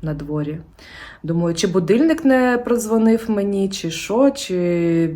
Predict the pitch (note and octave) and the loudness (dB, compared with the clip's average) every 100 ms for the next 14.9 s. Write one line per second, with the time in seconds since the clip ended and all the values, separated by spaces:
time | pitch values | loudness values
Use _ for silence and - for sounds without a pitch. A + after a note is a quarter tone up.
0 | - F3 E3 E3+ D#3+ G#3+ C#4 A3+ G3+ A#3+ | -2 -2 -2 -2 0 4 4 2 -2 0
1 | A#3+ - A3 - G3+ G3+ - - - E3 | 0 -2 -6 -4 -4 -4 -10 -14 -8 -4
2 | F3 F#3 G3+ F#3 F3+ F3+ E3+ D#3 G#3+ A#3+ | 0 0 0 2 2 2 0 2 4 6
3 | A3+ A3 A3 - E3 E3+ E3+ E3+ E3+ D#3 | 4 2 -2 -2 0 0 -2 -2 -2 0
4 | F3 E3+ D#3+ - E3+ F3+ F3 E3+ D#3+ D#3+ | -2 -2 -8 -4 -2 0 -2 -4 -4 -4
5 | D#3 E3+ E3+ - E3 D#3 D3+ D#3 D#3+ F#3+ | -2 -2 -2 -4 -4 -4 -6 -8 -8 -8
6 | G3 G3 - - - G3 G3+ G#3 G3 F3+ | -8 -10 -12 -16 -2 0 2 0 0 0
7 | F3+ F#3+ C4 B3 A#3+ G#3+ A3+ - G#3+ A#3 | 0 0 0 0 0 2 2 2 4 4
8 | A3+ G3+ A3 G3 B3+ - - - - A2+ | 4 2 0 2 2 2 -2 -10 -8 -8
9 | - - - B3+ B3 A#3 - C4 D#4+ C4+ | -8 -10 -2 0 0 -2 0 4 4 4
10 | - - A#3 C#4 - B3 - C4 D4 E4+ | -2 -2 0 2 0 -2 0 4 4 2
11 | - C#4+ C#4+ C#4 - - A3+ A#3 B3+ G#3 | 4 6 6 2 -8 -6 4 4 6 4
12 | G#3 G3 A3+ G3 G#3 - F#3 F#3 F3+ F3 | 2 2 2 2 -4 -4 0 2 2 0
13 | E3+ E3+ F#3+ F#3+ F3 E3+ E3 F3+ - E3+ | -2 -2 -4 -2 -2 -4 -2 -6 -4 -2
14 | E3+ E3 E3 E3 E3 D#3+ E3+ E3 | 0 2 0 -2 -2 -2 -2 0